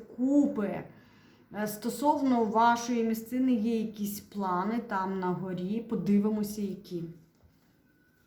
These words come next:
Мені кажуть, що ви таке пишете, на що ви розказуєте це в інтернеті? На що ви здаєте плани? Дякую,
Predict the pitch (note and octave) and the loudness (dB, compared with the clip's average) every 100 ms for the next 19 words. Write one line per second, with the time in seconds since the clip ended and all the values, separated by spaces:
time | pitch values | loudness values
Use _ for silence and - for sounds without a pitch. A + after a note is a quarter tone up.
0 | _ _ _ _ _ _ - - _ - | _ _ _ _ _ _ -20 -20 _ -2
1 | F#3 G#3 G3+ F3 - A#3+ A#3+ A#3 A#3 D4 | 4 4 4 -2 -2 0 0 0 0 0
2 | - F#3 F3+ G3+ A3+ A3 A#3 - D4 A#3 | -2 -4 -2 -2 0 -2 -2 4 4 4
3 | G3 - - F#3 G3 G#3 G3+ A#3 G#3+ - | 0 -4 -10 -6 -4 -2 -2 0 0 -4
4 | - - _ _ _ - _ _ G3 G3+ | -12 -20 _ _ _ -20 _ _ -6 -2
5 | A3 G#3 F#3 A#3+ B3+ A3+ - C4 C#4 A3+ | 0 2 6 6 6 -2 0 4 6 4
6 | C#3+ - - _ _ _ _ - _ _ | 0 -10 -20 _ _ _ _ -20 _ _
7 | _ _ _ _ _ - F3 F3 F3+ A#3+ | _ _ _ _ _ -6 -2 -2 0 -4
8 | C#4 | -4